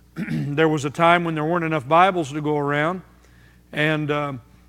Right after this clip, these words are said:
uh, the, the pastor who was in charge would read God's Word. There was a time when,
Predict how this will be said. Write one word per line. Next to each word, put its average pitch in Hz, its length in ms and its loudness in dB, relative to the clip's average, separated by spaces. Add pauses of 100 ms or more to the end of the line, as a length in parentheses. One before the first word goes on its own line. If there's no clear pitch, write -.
(100)
uh, 139 120 -6
the, 147 340 0
the 147 120 -6
pastor 165 640 0
who 156 120 0
was 151 220 0
in 151 140 -4
charge 170 460 2
would 160 180 0
read 160 480 0
God's 143 340 0
Word. 127 360 -4 (400)
There 139 100 -2
was 135 180 -4
a 135 60 -8
time 156 480 2
when, 151 300 -2